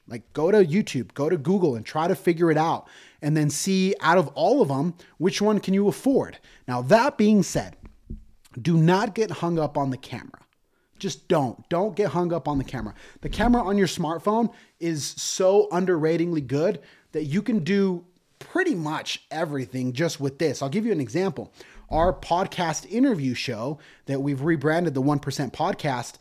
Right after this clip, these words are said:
we're probably gonna do it all on iPhones. Two, three iPhones, an iPad. Like, there is great software and apps that can allow you to do that. So don't underestimate the power that you have in your pocket because you want a fancy camera.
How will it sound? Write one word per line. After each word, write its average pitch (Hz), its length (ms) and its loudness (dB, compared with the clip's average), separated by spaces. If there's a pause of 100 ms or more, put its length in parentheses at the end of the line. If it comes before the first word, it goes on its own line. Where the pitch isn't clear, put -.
(480)
we're 139 100 -2
probably 208 440 4
gonna 196 200 4
do 180 160 4
it 196 80 6
all 185 160 8
on 185 120 4
iPhones. 156 580 -4 (420)
Two, 185 180 -6
three 180 220 2
iPhones, 180 460 2
an 139 80 0
iPad. 180 440 0
Like, 147 140 -4
there 170 160 2
is 156 180 -2 (360)
great 165 260 0
software 165 540 -2
and 127 180 -6
apps 165 360 -4
that 143 100 -6
can 143 120 -4
allow 131 240 -2
you 143 180 -4
to 127 120 -14
do 214 240 0
that. 120 240 -6 (400)
So 151 320 0
don't 190 540 4 (100)
underestimate 170 840 0
the 135 80 -8
power 180 420 -2
that 156 140 -4
you 135 100 0
have 143 220 -6
in 139 80 -2
your 117 120 -6
pocket 151 600 -4 (440)
because 147 380 -2
you 165 80 0
want 151 300 2
a 131 40 0
fancy 131 380 -2
camera. 131 420 -4